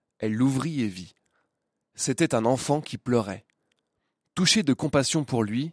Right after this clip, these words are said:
elle dit : « C'est un petit Hébreu. »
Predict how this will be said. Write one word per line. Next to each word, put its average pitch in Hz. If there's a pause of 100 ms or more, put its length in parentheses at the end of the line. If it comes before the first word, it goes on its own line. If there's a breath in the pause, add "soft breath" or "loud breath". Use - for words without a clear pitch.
(120)
elle 110
dit : « 95 (720)
C'est -
un 151
petit 170
Hébreu. » 143